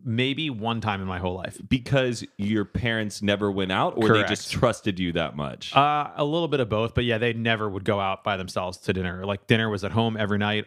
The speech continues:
Speaker 1: all of us, and then we'd <laughs> watch, like, Whose Line Is It Anyway or a T V show, and my parents were just home every night with us.
Speaker 2: Did you ever have to babysit?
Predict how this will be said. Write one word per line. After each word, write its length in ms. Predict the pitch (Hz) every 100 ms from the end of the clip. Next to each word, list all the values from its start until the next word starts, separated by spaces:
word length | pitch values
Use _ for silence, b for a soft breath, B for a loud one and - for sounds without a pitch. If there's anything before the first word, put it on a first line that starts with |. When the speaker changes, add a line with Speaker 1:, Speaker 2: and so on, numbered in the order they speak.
| -
Speaker 1:
all 200 | 104 110
of 100 | 110
us, 400 | 110 - - -
and 140 | 110
then 140 | 101 95
we'd 160 | 98
<laughs> 140 | 101 -
watch, 260 | 113 -
like, 120 | 107 98
Whose 200 | 110 101
Line 140 | 110
Is 120 | 107
It 80 | 104
Anyway 340 | 104 107 110 110
or 100 | 98
a 40 |
T 200 | - 113
V 120 | 104
show, 300 | 107 120 120
and 260 | 107 101 98
my 140 | 104 98
parents 260 | 110 107
were 40 | -
just 180 | 104
home 200 | - 107
every 220 | 98 95 98
night 160 | 101
with 100 | 92
us. 220 | - - -
Speaker 2:
Did 160 | 98
you 60 | 98
ever 160 | 85 82
have 160 | 85
to 100 | -
babysit? 500 | 82 92 98 - 127